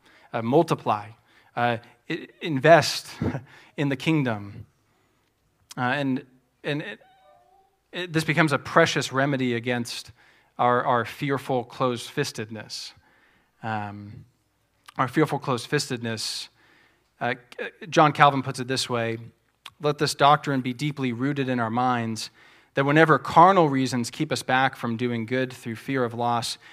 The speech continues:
we may immediately defend ourselves with this shield." Uh, quote, "But the Lord declares that we are sowing, we are investing." In other words, when, when your heart would say, "Uh, I want to keep it closed, I don't want too much to come out,"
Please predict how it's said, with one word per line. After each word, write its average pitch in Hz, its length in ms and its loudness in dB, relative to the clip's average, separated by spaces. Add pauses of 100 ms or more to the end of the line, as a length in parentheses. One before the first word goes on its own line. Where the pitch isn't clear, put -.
(160)
we 147 100 2
may 143 160 4
immediately 147 520 2
defend 147 500 0
ourselves 120 600 -2
with 113 100 -8
this 120 140 -4
shield." 107 680 -6 (720)
Uh, 110 300 -10 (200)
quote, 135 340 0
"But 135 120 -4
the 131 120 0
Lord 139 340 4
declares 127 520 -2
that 120 80 -6
we 120 160 -2
are 110 100 -4
sowing, 131 920 0 (380)
we 139 140 -6
are 131 100 0
investing." 117 840 -4
In 127 80 0
other 156 160 6
words, 135 280 2
when, 139 240 2 (260)
when 147 160 2
your 135 100 2
heart 156 340 6
would 131 160 -2
say, 127 260 0
"Uh, 147 640 -6
I 135 60 -4
want 127 180 -2
to - 60 -18
keep 151 160 -4
it - 260 -12
closed, 139 580 -2
I 135 80 -8
don't 131 120 -2
want 131 180 -2
too - 160 -8
much 135 240 -4
to 127 60 -8
come 127 200 -6
out," 117 480 -6